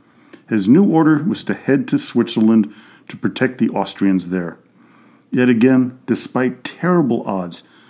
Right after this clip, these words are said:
Suvorov was able to defeat a number of French armies and cross through the Alps in a manner which reminded many historians of Hannibal's march two thousand years earlier. His men's crossing through a nine thousand foot mountain pass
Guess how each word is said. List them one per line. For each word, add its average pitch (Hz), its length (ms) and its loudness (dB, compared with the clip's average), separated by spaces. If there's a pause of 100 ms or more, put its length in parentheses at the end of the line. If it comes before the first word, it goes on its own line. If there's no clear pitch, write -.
(200)
Suvorov 147 580 0
was 117 160 -2
able 120 220 2
to 120 100 -4
defeat 107 380 0
a - 20 2
number 98 260 2
of 87 120 -8
French 95 320 -4
armies 156 400 2 (500)
and 101 160 -2
cross 156 340 -2
through 165 120 -2
the 151 180 0
Alps 104 300 -6
in 113 120 0
a 104 40 4
manner 131 500 2 (420)
which - 220 -4
reminded 113 460 4
many 147 320 4
historians 98 640 -2 (440)
of 98 140 -6
Hannibal's 120 560 2
march 95 460 -2
two - 100 -2
thousand 98 500 -2
years 87 280 -8
earlier. 107 420 -2 (1500)
His 131 160 2
men's 180 420 6
crossing 127 500 -2
through 113 180 0
a 98 40 2
nine 123 480 4
thousand 127 520 0
foot 127 260 -2
mountain 107 320 0
pass 95 400 -8